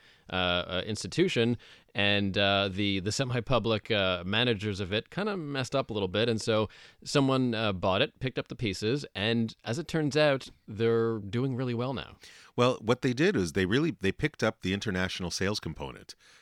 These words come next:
Speaker 2: you know, so everything outside. They, they, <laughs> kind of the moral of the story is a city, a municipality, a government entity can't really run a commercial business.
Speaker 1: Right.
Speaker 2: That, that's, that's probably the case in, in many cases around the world.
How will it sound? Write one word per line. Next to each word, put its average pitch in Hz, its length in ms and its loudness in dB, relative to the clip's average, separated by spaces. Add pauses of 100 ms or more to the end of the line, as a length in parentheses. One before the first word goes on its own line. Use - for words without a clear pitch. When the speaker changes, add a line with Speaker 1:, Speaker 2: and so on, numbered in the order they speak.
Speaker 2:
you 95 120 -2
know, 90 180 2
so 85 400 0 (100)
everything 104 500 4 (100)
outside. 123 540 0 (840)
They, 85 440 0
they, 95 160 -2 (200)
<laughs> - 200 -18
kind 202 160 6
of 240 40 2
the 147 60 8
moral 120 300 8
of 110 60 8
the 101 60 6
story 101 440 6
is 85 280 0 (320)
a 95 80 -4
city, 120 440 6
a 98 60 4
municipality, 101 720 4
a 90 60 2
government 101 340 2
entity 90 340 0
can't - 240 -2
really 101 200 0
run 95 180 2
a 85 60 -2
commercial 87 400 -2
business. 85 440 -4
Speaker 1:
Right. 82 220 -8 (160)
Speaker 2:
That, 151 180 0
that's, 180 240 2
that's 175 200 2
probably 170 340 6
the 120 120 4
case 104 360 4
in, 98 240 0
in 104 380 0
many 113 340 4
cases 87 400 -2
around 82 280 -2
the 80 80 -4
world. 76 280 -4